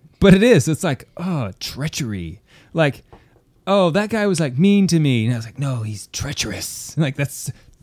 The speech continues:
treachery. Like, so much meaning. It's a very full word. Um, so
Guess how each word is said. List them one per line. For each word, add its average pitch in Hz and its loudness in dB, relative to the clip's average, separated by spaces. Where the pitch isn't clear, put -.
treachery. 120 0
Like, 87 -12
so - 0
much 180 2
meaning. 160 6
It's - -10
a 139 0
very 165 2
full 135 -2
word. 95 -6
Um, 139 6
so 143 4